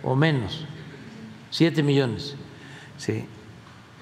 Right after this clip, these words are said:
Y sí pidiendo la mayoría que se juzgara a los expresidentes, pero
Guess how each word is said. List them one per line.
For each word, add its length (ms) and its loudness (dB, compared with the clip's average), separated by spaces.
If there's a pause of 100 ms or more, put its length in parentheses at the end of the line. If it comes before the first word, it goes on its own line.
(500)
Y 140 4
sí 200 6
pidiendo 680 6
la 140 6
mayoría 580 6
que 140 0
se 200 4
juzgara 540 4
a 40 0
los 200 -2
expresidentes, 760 2
pero 300 6